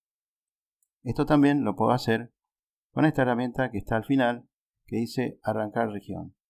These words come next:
También tecleas ahí, tecleas cualquier eje y haces clic sin soltar, lo mueves y ya queda abierto esa sección.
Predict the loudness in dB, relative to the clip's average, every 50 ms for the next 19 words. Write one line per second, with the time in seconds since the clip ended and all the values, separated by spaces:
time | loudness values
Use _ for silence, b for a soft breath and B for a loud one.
0 | _ _ _ _ _ _ _ -2 0 0 0 -2 -4 -6 -8 -8 -6 -2 -2 -4
1 | 0 2 2 2 2 2 -2 -6 -10 _ _ _ _ _ _ _ _ _ _ _
2 | _ _ _ _ _ _ _ _ _ _ _ -10 -8 -4 -2 -4 -4 -4 -6 -12
3 | -18 _ _ _ _ _ _ _ _ -8 -8 -6 -6 -4 -2 0 0 0 -2 -2
4 | -2 -2 -2 -4 -8 _ _ _ _ _ _ _ _ _ _ _ _ _ _ _
5 | _ _ _ _ _ _ _ _ -6 -4 -4 -2 -4 -6 -10 _ _ _ _ _
6 | _ _ _ _ _ _ _ _ _ _ _ _ _ _ _ _ -8 -6 -4 -6
7 | -6 -6 0 0 0 0 0 -6 _ _ -4 -4 -4 -2 -2 -4 -2 0 2 0
8 | 0 0 -4 -12 _ -6 -2 0 0 0 0 -2 -4 -6 -12 _ _ _ -6 -4
9 | -4 -4 -4 -4 -6 -4 -2 -2 -2 -2 -4 -6 -10 _ -6 -6 -4 -4 -6 -8
10 | -8 -8 -8 -8 -6 -10 -12 -10 -10 -10 -12 -12 -14 -16 -14 -14 -14 -14 -16 _